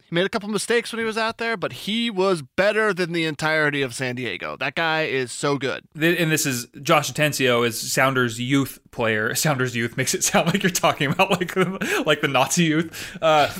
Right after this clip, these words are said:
Speaker 2: he's a Sounders youth player who, uh, who plays for Tacoma Defiance,
Speaker 1: Mm-hmm.
Speaker 2: uh, and came through the Sounders Academy and is now one of the few players that's making it with Danny Leyva, Ethan Dobbelaere, um, into, into, you know, contention to,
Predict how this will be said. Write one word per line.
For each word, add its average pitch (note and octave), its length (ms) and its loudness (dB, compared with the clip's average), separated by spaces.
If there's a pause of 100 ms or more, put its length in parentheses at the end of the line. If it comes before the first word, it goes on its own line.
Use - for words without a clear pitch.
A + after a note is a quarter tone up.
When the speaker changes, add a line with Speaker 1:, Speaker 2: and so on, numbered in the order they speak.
(160)
Speaker 2:
he's F#3 220 0
a F3 80 4
Sounders G3 720 4
youth F3+ 380 2
player D3 500 4
who, C#3+ 300 2
uh, B2+ 420 2
who C#3 200 -2
plays C#3 280 2
for C3+ 140 -2
Tacoma C3+ 320 -4
Defiance, B2 720 0 (260)
Speaker 1:
Mm-hmm. C3+ 80 -4
Speaker 2:
uh, A#2+ 360 2
and B2 280 -6
came C#3 200 -2
through C#3 120 -4
the B2+ 80 -4
Sounders B2 260 -2
Academy B2+ 560 0
and A#2 80 -4
is A#2 140 -6
now A#2+ 340 0
one C3 340 -2
of A#2 200 -4
the A#2 160 -2
few B2+ 260 -4
players A#2+ 380 0
that's A2+ 120 -8
making A#2 280 -6
it A2+ 200 -4
with A#2 200 -10
Danny A2+ 240 0
Leyva, A#2+ 400 0
Ethan A2+ 240 -8
Dobbelaere, A2 580 0 (300)
um, A2+ 320 0
into, A#2 520 -4
into, A#2 600 -4
you C#3+ 100 -4
know, A2 300 -4
contention A#2+ 640 -6
to, A2+ 140 -8